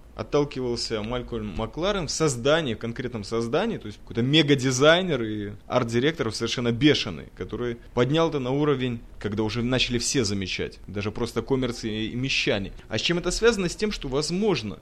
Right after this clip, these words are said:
и в этом я очень подтверждаю твою теорию о Тернере как о Джеке Потрошителе, не только твою. Именно здесь и сложился один из первых конфликтов, когда, э, англичане увидели, что их национальная идея, их национальная гордость,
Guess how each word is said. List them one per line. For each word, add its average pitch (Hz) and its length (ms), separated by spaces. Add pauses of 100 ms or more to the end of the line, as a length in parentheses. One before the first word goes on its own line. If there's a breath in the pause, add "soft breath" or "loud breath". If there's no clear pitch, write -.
(100)
и 113 160
в 117 80
этом 143 220
я 139 120
очень 147 360
подтверждаю 120 920
твою 104 200
теорию 113 460
о 101 80
Тернере 110 600
как 98 180
о 123 80
Джеке 143 320 (240)
Потрошителе, 175 640
не 120 60
только 120 180
твою. 110 440 (200)
Именно 175 300
здесь 196 360
и 151 60
сложился 147 480
один 151 200
из - 100
первых 156 300
конфликтов, 143 600
когда, 101 380
э, 117 140
англичане 123 880
увидели, 127 380
что - 200
их 147 100
национальная 127 600
идея, 135 500
их 131 240
национальная 123 640
гордость, 123 560